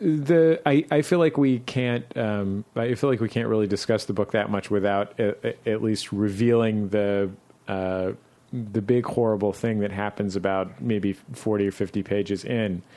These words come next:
which is, uh, that, uh, Toby, the, um, w-, one of the students in the book, who's sort of a, um, who's sort of a loner, a little bit of a lost loner type, um,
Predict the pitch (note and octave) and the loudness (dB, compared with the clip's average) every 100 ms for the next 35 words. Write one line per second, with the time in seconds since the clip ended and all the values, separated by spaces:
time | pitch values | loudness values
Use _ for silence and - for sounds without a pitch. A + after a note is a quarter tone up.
0 | - - - - - B2+ A2+ - B2 A#2 | -20 -20 -20 -12 0 0 0 2 2 2
1 | G#2 - - A#2+ G#2 G2+ G2+ G2+ - A2 | 0 -4 -4 -2 0 0 0 -2 -4 -6
2 | G2+ A2 G#2 G#2+ - A2 G2 F#2+ F#2+ G2 | 0 0 0 -2 -6 -6 -2 -2 -2 -4
3 | - - D#3 D#3 A#2 G#2 G#2 G#2 G2 - | -4 0 2 4 2 2 0 0 -2 -4
4 | G#2 G2 F#2 F#2 F#2 G2+ - A2+ - G2+ | -6 -6 -6 -6 -6 -6 -4 -4 -2 -2
5 | A#2 A2+ G#2+ - - A2 G2+ - G2 F2+ | 0 0 -2 -2 -2 0 -2 -4 -4 -2
6 | G2 E2+ - - G2+ - G#2 G2+ G2 F#2+ | -4 -4 -8 -6 -6 -4 -2 0 0 -2
7 | F#2 F2+ - - - - _ - F#2+ F2+ | -2 -4 -8 -16 -20 -20 _ -10 -6 -4
8 | F2+ F2+ G2+ A2+ G#2 - A2+ G#2 F#2+ F#2+ | -4 -4 -4 -4 -2 0 0 0 0 0
9 | G2+ G#2+ G#2 G2 G#2 G#2 G2 G2 F#2 F#2+ | 2 0 0 0 0 0 0 -2 -2 0
10 | F#2+ F#2+ - G#2 G#2 G2+ - G2 F#2 - | 0 -2 -2 -2 -2 -2 -2 -2 -4 -6
11 | - - - _ - G#2 G2 F#2+ F#2 | -20 -20 -20 _ -6 -4 -2 -2 -4